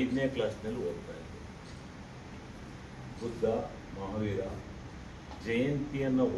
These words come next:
ಓದ್, ಅವರ ವಿಚಾರಗಳನ್ನ ತಿಳ್ಕೊಳ್ದಲೇ ಮುಂದಕ್ಕೆ ಪಾಠಗಳೇ ಇರಲಿಲ್ಲ. ಫಸ್ಟು ಅವರ ಜೀವನ ಚರಿತ್ರೆ, ಅವ್ರು ಮಾಡಿದಂಥ ಸಾಧನೆ, ಅವರಿಂದ ಈ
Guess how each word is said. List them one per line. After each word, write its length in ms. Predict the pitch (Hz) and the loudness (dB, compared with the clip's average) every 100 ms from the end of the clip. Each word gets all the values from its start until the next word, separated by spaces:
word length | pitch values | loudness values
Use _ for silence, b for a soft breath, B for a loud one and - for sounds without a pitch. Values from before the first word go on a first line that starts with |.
| 110 | 8
ಓದ್, 220 | 123 104 101 | 8 8 6
ಅವರ 160 | 98 104 101 87 - - - - - - - - - - | 6 8 6 4 -4 -8 -10 -10 -10 -10 -10 -10 -10 -4
ವಿಚಾರಗಳನ್ನ 720 | 107 120 139 147 143 139 135 131 - | -2 4 8 10 8 8 6 6 6
ತಿಳ್ಕೊಳ್ದಲೇ 760 | 131 127 135 123 120 107 82 85 - - - 135 156 - - - - - 101 | 6 8 8 8 8 6 2 0 -2 -8 -6 -6 -6 -8 -10 -10 -12 -8 0
ಮುಂದಕ್ಕೆ 500 | 123 151 156 - 147 123 - - - 107 | 4 4 2 4 10 10 10 4 2 6
ಪಾಠಗಳೇ 440 | 117 127 135 131 110 | 6 8 6 8 8
ಇರಲಿಲ್ಲ. 300 | 98 95 95 - - - - - - - - - - - | 6 0 -2 -6 -6 -8 -8 -10 -10 -10 -4 0 0 4
ಫಸ್ಟು 520 | - 127 - - - 180 170 135 117 | 6 6 4 -6 2 8 12 12 12
ಅವರ 160 | 117 107 90 92 156 - 160 170 - | 12 10 6 2 0 2 0 2 4
ಜೀವನ 300 | - 147 135 - | 6 8 6 6
ಚರಿತ್ರೆ, 440 | 170 127 123 - 165 - - 95 | 4 6 6 8 6 2 -2 0
ಅವ್ರು 160 | 95 98 | 2 4
ಮಾಡಿದಂಥ 440 | 104 120 120 117 - 104 98 | 4 6 6 6 4 0 4
ಸಾಧನೆ, 380 | 101 165 247 - - - - - - - 101 | 4 6 4 2 -4 -8 -8 -8 -8 0 8
ಅವರಿಂದ 380 | 127 151 165 165 165 156 104 | 8 10 8 12 12 10 2
ಈ 40 | 120 | 2